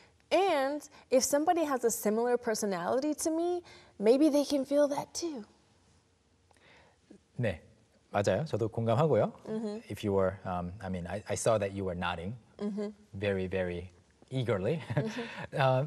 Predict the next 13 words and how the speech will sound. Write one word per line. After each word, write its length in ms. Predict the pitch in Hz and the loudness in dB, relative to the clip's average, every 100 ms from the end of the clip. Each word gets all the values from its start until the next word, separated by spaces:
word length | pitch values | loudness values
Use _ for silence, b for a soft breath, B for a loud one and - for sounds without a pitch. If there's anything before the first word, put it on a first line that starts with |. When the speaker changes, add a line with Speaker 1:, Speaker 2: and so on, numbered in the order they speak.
| 156 | 2
Speaker 2:
so, 340 | 160 151 143 - - - _ _ _ - | 6 8 6 0 -18 -20 _ _ _ 4
if 160 | 175 | 4
somebody 440 | - 185 170 170 170 | 6 4 6 6 6
has 320 | 143 139 120 | 6 4 2
a 60 | 113 | 0
similar 760 | - - 190 196 202 190 196 | -4 -4 0 2 2 6 4
personality, 1300 | 190 - - 175 - 170 139 139 139 - - 104 90 - B | 4 -2 -2 -2 0 0 2 4 2 0 -4 -4 -4 -10 B
비슷한 480 | - 143 117 - 170 | -8 -4 -4 -2 -2
성격을 480 | 151 165 156 135 123 | 0 -2 0 -2 -2
가지고 380 | - 85 92 82 | -6 -10 -8 -10
있다면, 360 | - 85 82 82 B B B B B B | -12 -14 -14 -18 B B B B B B
비슷한 460 | - 143 147 208 202 | -2 -2 0 2 2
성격은 840 | - 214 214 214 196 170 180 185 | 0 -2 0 4 6 8 6 4